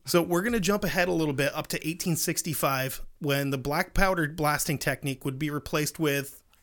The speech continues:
a little bit more volatile substance, which we were talking about before, with nitroglycerin. Nitro is crazy unstable, and it does not produce smoke when you de-, when you light it. So it makes it really hard to tell when it's about to blow up.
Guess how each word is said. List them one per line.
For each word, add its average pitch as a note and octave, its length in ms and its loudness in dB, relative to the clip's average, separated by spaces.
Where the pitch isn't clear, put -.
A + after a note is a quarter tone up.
a C#3 40 -8
little D3+ 340 -2
bit F4 160 -2
more G#3 180 2
volatile F3 440 0
substance, E3 560 2
which C#3+ 180 -4
we D#3+ 60 0
were C#3+ 80 -2
talking D3 280 0
about D3+ 180 2
before, D#3 440 -2
with C#3 120 -2
nitroglycerin. C3 840 -4
Nitro G#3 560 2
is B2+ 280 0
crazy E3 680 2
unstable, F3 540 0
and D3+ 100 -2
it C3 220 -8
does D3 220 0
not D3+ 260 2
produce E3 340 0
smoke C#3+ 500 -2
when C#3 140 -2
you B2+ 360 -2
de-, - 180 -2
when D3+ 140 -2
you C3+ 120 -2
light B2 200 -2
it. F#3 200 2
So - 140 2
it D3 40 4
makes F3+ 220 2
it - 80 -2
really F#3 500 -2
hard F#3+ 380 -2
to F3 80 -4
tell F3+ 340 2
when C#3+ 200 2
it's D3 120 -2
about C3+ 260 -2
to C#3 60 -8
blow C#3+ 300 0
up. - 240 -8